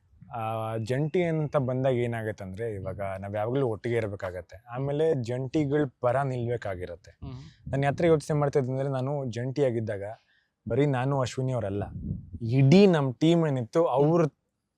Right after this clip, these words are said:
Speaker 1: ಅವ್ರನ್ನ ನಾನ್ ರೆಸ್ಪಾನ್ಸಿಬಿಲಿಟಿ ತಗೊಂಡಿದ್ದೆ ಅಂತ
Speaker 2: ಹ್ಮ್.
Speaker 1: ನನಗನ್ಸ್ತು.
Speaker 2: ಹ್ಮ್.
Speaker 1: ಅವಾಗ ಏನಾಯ್ತಂದ್ರೆ, ಅವ್ರು ಯಾರೇ ಜಂಟಿಗಳ ಜೊತೆ ಜಗಳ ಮಾಡಿದ್ರು ನಾನು ಪರ್ಸನಲ್ ಆಗಿ ಹೋಗಿ ನಮಗೋಸ್ಕರ ಸ್ಟ್ಯಾಂಡ್ ತಗೋತಾ ಇದ್ದೆ.
Speaker 2: ಹ್ಮ್.
Speaker 1: "ಇದು ನಮ್ ಟೀಮ್, ನೀವ್ಯಾಕ್ ಹಿಂಗ್ ಮಾಡಿದ್ರಿ?
Speaker 2: ಹ್ಮ್.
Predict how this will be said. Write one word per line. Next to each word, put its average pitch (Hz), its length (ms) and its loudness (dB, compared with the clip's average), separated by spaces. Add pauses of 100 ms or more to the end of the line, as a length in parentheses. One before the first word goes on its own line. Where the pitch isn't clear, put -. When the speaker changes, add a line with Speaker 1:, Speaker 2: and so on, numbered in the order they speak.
Speaker 1:
ಅವ್ರನ್ನ 151 280 6
ನಾನ್ 135 280 2
ರೆಸ್ಪಾನ್ಸಿಬಿಲಿಟಿ 120 580 -2
ತಗೊಂಡಿದ್ದೆ 104 460 -4
ಅಂತ - 160 -6
Speaker 2:
ಹ್ಮ್. 110 140 -6
Speaker 1:
ನನಗನ್ಸ್ತು. 95 440 -12
Speaker 2:
ಹ್ಮ್. 110 100 -8
Speaker 1:
ಅವಾಗ 156 180 2
ಏನಾಯ್ತಂದ್ರೆ, 123 840 -6 (480)
ಅವ್ರು 156 220 8
ಯಾರೇ 123 440 6
ಜಂಟಿಗಳ 139 420 4
ಜೊತೆ 131 200 2
ಜಗಳ 113 220 0
ಮಾಡಿದ್ರು 117 480 0
ನಾನು 135 460 -2
ಪರ್ಸನಲ್ 160 540 2
ಆಗಿ 151 220 6
ಹೋಗಿ 143 340 8 (320)
ನಮಗೋಸ್ಕರ 139 580 2
ಸ್ಟ್ಯಾಂಡ್ 117 320 -6
ತಗೋತಾ 104 340 -8
ಇದ್ದೆ. - 520 -20
Speaker 2:
ಹ್ಮ್. 131 120 -14 (240)
Speaker 1:
"ಇದು 127 140 4
ನಮ್ 139 380 4
ಟೀಮ್, 135 240 4
ನೀವ್ಯಾಕ್ 135 300 2
ಹಿಂಗ್ 131 200 0
ಮಾಡಿದ್ರಿ? 113 380 -4
Speaker 2:
ಹ್ಮ್. 139 520 -20